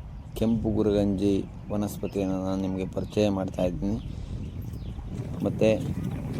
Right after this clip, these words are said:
ಸಣ್ಣ ಪುಟ್ಟ ಕೆಲವೊಂದು ಪ್ರಯೋಗಗಳನ್ನ ನಾನು ನಿಮಗೆ ತಿಳಿಸ್ತಾ ಇದ್ದೀನಿ. ಆಯಿತಾ? ಈ ಒಂದು ಕೆಂಪು ಗುರಗಂಜಿ ವನಸ್ಪತಿಯನ್ನು ಕೆಲವೊಂದು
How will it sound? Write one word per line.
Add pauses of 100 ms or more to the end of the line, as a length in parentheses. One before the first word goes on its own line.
(1400)
ಸಣ್ಣ
ಪುಟ್ಟ (500)
ಕೆಲವೊಂದು
ಪ್ರಯೋಗಗಳನ್ನ (400)
ನಾನು
ನಿಮಗೆ
ತಿಳಿಸ್ತಾ
ಇದ್ದೀನಿ. (1160)
ಆಯಿತಾ? (1080)
ಈ
ಒಂದು
ಕೆಂಪು
ಗುರಗಂಜಿ
ವನಸ್ಪತಿಯನ್ನು (1700)
ಕೆಲವೊಂದು